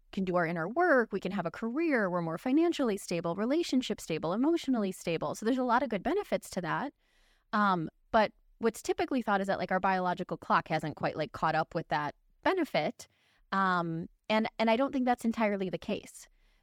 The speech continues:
What I think it actually is, and what I've seen in my practice and, and in my research, is that it's not that we just are alive more years,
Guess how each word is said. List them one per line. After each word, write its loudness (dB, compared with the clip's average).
What 2
I 6
think 0
it 2
actually -2
is, -2
and 0
what 2
I've 0
seen -4
in -2
my -2
practice -2
and, -2
and -4
in -2
my -2
research, -4
is -4
that 0
it's -2
not 4
that 4
we 0
just -2
are 4
alive 0
more 0
years, -4